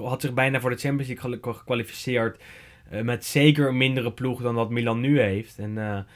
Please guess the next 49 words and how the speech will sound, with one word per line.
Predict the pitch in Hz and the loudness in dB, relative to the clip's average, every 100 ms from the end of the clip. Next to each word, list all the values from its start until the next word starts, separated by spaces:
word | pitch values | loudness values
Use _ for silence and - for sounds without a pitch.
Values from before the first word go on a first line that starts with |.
| - _ | -20 _
ja, | 107 107 | -10 -6
bij | 101 107 | -2 0
Napoli | 107 110 - 104 104 | 2 0 0 -4 -2
haalt | 104 104 | -2 -4
hij | 107 101 98 | -4 -6 -4
het | 101 | -4
doel | 104 | -4
waarschijnlijk | 101 98 104 101 95 | -4 -8 -6 -6 -4
wel. | 107 107 | -4 -2
Want | 98 - - - _ | -4 -10 -20 -20 _
ik | - | -10
denk | 95 | -6
dat | 95 | -6
ze | - 107 101 | -6 -6 -4
op | 104 | -4
deze | 110 107 | -4 -2
manier | 110 113 110 | -2 -2 -2
zeker | 110 113 110 | -2 -2 -4
gaan | 117 113 | -6 -4
winnen | 117 117 | -2 -2
van | 110 107 | -4 -4
Verona. | 104 104 104 104 98 120 - _ - _ | -2 0 0 0 -4 -8 -14 _ -20 _
Eh, | - 107 - - | -10 -8 -8 -6
en | - 123 123 - - | 0 0 -2 -10 -8
anders | 117 127 120 | -4 -2 -2
moeten | 131 123 120 | -2 -2 -2
Juve | 131 135 127 | 0 0 0
en | 127 131 135 | 0 0 4
Milan | 139 131 117 | 4 4 2
winnen | 117 113 104 92 | 0 0 -2 -4
om, | 110 110 | -8 -8
om | 113 | -6
er | 113 | -2
overheen | 107 107 104 101 | -2 -2 -2 -4
te | 90 | -6
gaan. | - 95 92 95 | -10 -10 -10 -14
Nou | 98 | -14
ja, | 95 | -14
dat, | 98 98 | -14 -12
dat, | 104 98 | -14 -14
dat | 104 | -16
zie | - 113 | -12 -12
ik | 101 | -10
eigenlijk | 104 - 110 | -10 -8 -6
ook | 110 | -6
niet, | 104 - | -6 -8
niet | 104 101 | -8 -6
allebei, | 98 95 95 92 95 | -6 -6 -6 -4 -4
eh, | 92 | -6